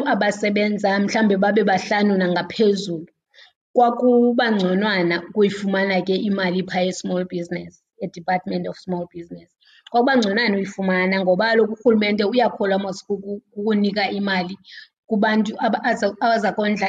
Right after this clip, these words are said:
ifemeli noko eziliqela. Into yokufumana imali ke ebhankini i-, ayibi lula xa ulishishini elincinci. Iba, iba lula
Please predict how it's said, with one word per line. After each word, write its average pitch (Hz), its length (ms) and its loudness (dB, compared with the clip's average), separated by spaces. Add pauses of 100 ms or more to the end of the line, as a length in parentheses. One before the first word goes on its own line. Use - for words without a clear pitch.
ifemeli 185 560 0 (500)
noko 220 380 2
eziliqela. 190 880 0 (760)
Into 320 320 6
yokufumana 214 840 0
imali 202 420 -4
ke 196 140 -2 (120)
ebhankini 185 800 -4 (1120)
i-, 226 400 0
ayibi 247 440 4
lula 190 340 4 (100)
xa 180 140 2
ulishishini 180 600 -2
elincinci. 165 480 -2 (760)
Iba, 240 400 4 (540)
iba 247 420 4
lula 226 380 2